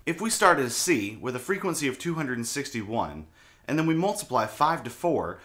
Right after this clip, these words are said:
we get an E natural with a frequency of three twenty-six point two five. However, if we start at the same C and multiply three-to-two until we get around to E natural, and then divide so that those two E's are in the same octave,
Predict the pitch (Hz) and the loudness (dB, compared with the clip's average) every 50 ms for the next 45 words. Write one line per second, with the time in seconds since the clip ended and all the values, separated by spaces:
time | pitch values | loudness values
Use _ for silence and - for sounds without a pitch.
0 | - - - - 151 151 147 175 156 143 135 135 - 190 202 180 127 107 98 95 | -20 -10 -4 -4 -2 0 2 2 2 2 0 0 0 -2 -2 0 -2 -2 -4 -6
1 | - - 104 104 113 117 120 117 117 127 - - 170 170 165 170 - - 139 131 | -6 -4 -4 -4 -4 -4 -6 -6 -6 -6 -2 -2 -2 -2 -2 -6 -6 -4 -4 -4
2 | 117 - - 151 165 175 170 - 175 170 165 165 160 - 127 113 - - - 131 | -4 -4 -4 -6 -6 -4 -4 -4 -4 -2 -2 -2 -4 -4 -6 -6 -6 -6 -8 -6
3 | 113 - - - 113 104 - - - 104 90 - - - - - - - - - | -6 -6 -8 -8 -10 -10 -8 -4 -4 -4 -4 -4 -12 -18 -20 -20 -20 -20 -10 -4
4 | 151 156 170 190 190 - - 117 110 - 131 127 - 143 135 139 - 175 180 175 | -2 2 2 4 2 2 2 0 -2 -2 -4 -2 -2 -2 -2 2 2 2 2 2
5 | 120 127 131 - - - 202 214 220 214 190 - - - 107 92 90 107 120 - | -2 -6 -4 -4 -2 -2 -2 -2 -2 -2 -4 -4 -4 -4 -4 -4 -6 -8 -10 -12
6 | - - - - - - 135 143 147 165 180 180 - - - 156 131 127 127 - | -16 -20 -20 -14 -6 -2 0 2 2 2 2 0 -2 -4 0 0 0 0 -2 -6
7 | - 165 165 165 147 131 - - - 185 143 113 110 110 - 127 - 139 131 135 | -6 -2 -2 0 0 -2 -4 -4 -2 0 0 0 0 -2 -4 -6 -4 -2 -2 -2
8 | 127 131 127 127 117 120 135 156 185 185 170 156 156 - 143 139 135 139 143 143 | 0 0 0 0 2 4 4 4 4 2 -2 -4 -2 -2 0 0 2 0 0 -2
9 | 135 - 113 95 87 90 - - - - - - - 135 143 143 147 151 139 135 | -4 -6 -6 -6 -6 -8 -10 -14 -20 -20 -16 -8 -4 -2 0 0 0 -2 -2 -4
10 | 120 110 113 143 160 165 147 123 113 - 123 113 113 113 107 139 160 165 165 - | -4 2 2 4 4 4 4 2 0 -4 -6 -6 -6 -4 -4 -2 -2 -2 -2 -4
11 | - - 170 165 160 - - 185 175 151 139 120 131 131 127 123 117 117 - - | -4 -2 -2 -2 -2 -4 -8 -4 -2 -2 -2 0 0 -2 0 -2 -2 -4 -2 -2
12 | 156 160 160 156 - 151 160 170 165 165 - 101 98 101 - - | -2 -2 -2 -2 0 2 2 2 2 0 -6 -6 -6 -6 -10 -14